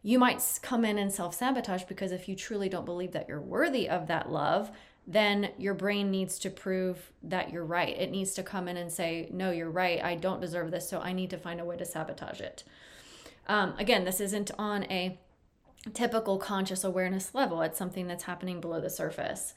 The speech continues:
Um, the other reason this could show up could be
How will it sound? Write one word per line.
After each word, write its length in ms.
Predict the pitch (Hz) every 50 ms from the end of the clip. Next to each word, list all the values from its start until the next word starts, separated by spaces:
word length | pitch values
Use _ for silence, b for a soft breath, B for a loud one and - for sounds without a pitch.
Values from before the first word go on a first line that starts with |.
| B B B B B B B B
Um, 340 | - 214 214 208 208 196 - -
the 160 | - 226 269 -
other 220 | 302 392 453 427
reason 260 | 349 330 285 302 254
this 160 | 240 226 233
could 240 | - - 247 226 220
show 180 | - - 220 196
up 300 | 196 196 196 - - -
could 220 | - 381 403 381
be 320 | 302 262 233 196 - -